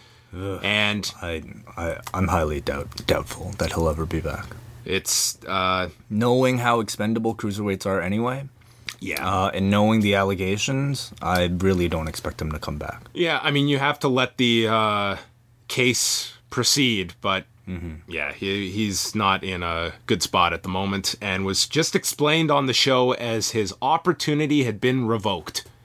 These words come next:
Speaker 1: Mm-hmm.
Speaker 2: And that was it. Are you fine with that explanation on,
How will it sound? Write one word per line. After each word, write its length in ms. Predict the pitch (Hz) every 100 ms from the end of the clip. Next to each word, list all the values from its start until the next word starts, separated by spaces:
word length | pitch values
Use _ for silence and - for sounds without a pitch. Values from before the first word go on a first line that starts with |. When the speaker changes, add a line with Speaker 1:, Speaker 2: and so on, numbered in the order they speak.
| - -
Speaker 1:
Mm-hmm. 200 | 80 80 - - - - -
Speaker 2:
And 320 | 82 82 80
that 140 | 92
was 160 | 82 85
it. 180 | 76 67 - -
Are 120 | - 170
you 140 | 220
fine 320 | 202 202 208
with 140 | 208 202
that 280 | 196 190 -
explanation 760 | 165 - - 139 127 117 92 80
on, 520 | - 92 92 90 90